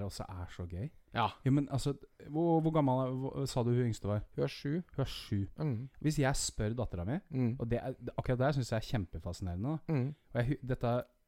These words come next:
Speaker 1: dette husker jeg også fra, jeg husker også dette fra vi var små.
Speaker 2: Yes.
Speaker 1: Eh, og hvor, for fatteren, han var en jævel til å lekeslåss.
Speaker 2: Ja, ja.
Speaker 1: Og, og, og det verste, jeg hadde et par kompiser som hadde fedre som ikke lekeslåss med de.
Speaker 2: Ja.
Speaker 1: Når,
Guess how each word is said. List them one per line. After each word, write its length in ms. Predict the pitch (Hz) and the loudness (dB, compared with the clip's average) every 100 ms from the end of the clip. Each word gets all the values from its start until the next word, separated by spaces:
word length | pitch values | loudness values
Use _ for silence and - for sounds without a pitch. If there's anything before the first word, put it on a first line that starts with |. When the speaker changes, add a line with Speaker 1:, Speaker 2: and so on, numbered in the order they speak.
| - | -14
Speaker 1:
dette 300 | 139 120 120 | -8 -4 -2
husker 320 | 123 - 113 | -2 -4 -6
jeg 80 | - | -6
også 280 | 101 - 101 | -12 -10 -8
fra, 380 | 110 107 107 - - _ _ _ _ - | -2 0 0 -4 -14 _ _ _ _ -6
jeg 100 | 117 | -2
husker 240 | 123 - 120 | -2 -2 -6
også 220 | 101 - | -6 -6
dette 200 | 110 104 | -4 -6
fra 200 | - 110 | -2 -2
vi 220 | 107 104 90 | -2 -4 -4
var 160 | 107 | -4
små. 480 | - - 107 113 156 - - | -4 -6 -2 0 0 -4 -18
Speaker 2:
Yes. 260 | 123 - - 110 | -16 -16 -8 -2
Speaker 1:
Eh, 460 | 107 110 107 107 - - | 0 0 0 -2 -4 -4
og 120 | 117 | -2
hvor, 240 | 120 123 113 | -2 -6 -6
for 240 | 127 127 - | -4 -4 -6
fatteren, 440 | - 113 156 185 170 - _ _ - | -4 -2 2 2 0 -12 _ _ -4
han 180 | 117 123 | -2 0
var 80 | 98 | 0
en 140 | 98 | 0
jævel 420 | 98 85 73 80 | 0 -2 -6 -6
til 120 | 107 | -4
å 60 | 98 | -4
lekeslåss. 440 | - 87 127 127 - | -4 -4 -2 -2 -2
Speaker 2:
Ja, 160 | 156 170 | -2 -2
ja. 60 | - - - | -8 -12 -14
Speaker 1:
Og, 80 | - | -4
og, 280 | 135 139 - - | 2 2 0 -6
og 120 | 127 | 0
det 100 | 131 | 2
verste, 240 | 123 - - 139 | 0 -2 -6 -2
jeg 180 | 139 139 | 2 2
hadde 180 | 135 113 | 2 0
et 100 | - | 0
par 160 | 110 104 | 0 0
kompiser 480 | 92 85 90 151 185 - _ - | -2 -4 -2 -2 -4 -10 _ -10
som 200 | - 120 | 0 2
hadde 160 | 120 - | 2 0
fedre 380 | 127 92 87 | -2 0 -2
som 160 | 104 - _ - | -2 -4 _ -10
ikke 280 | - - 104 | -8 -6 -4
lekeslåss 420 | 95 90 - - | -4 -6 -10 -8
med 200 | 107 170 | -4 -4
de. 260 | - - 147 | -4 -8 -4
Speaker 2:
Ja. 80 | 175 _ _ - - | -4 _ _ -20 -8
Speaker 1:
Når, 180 | 139 | -4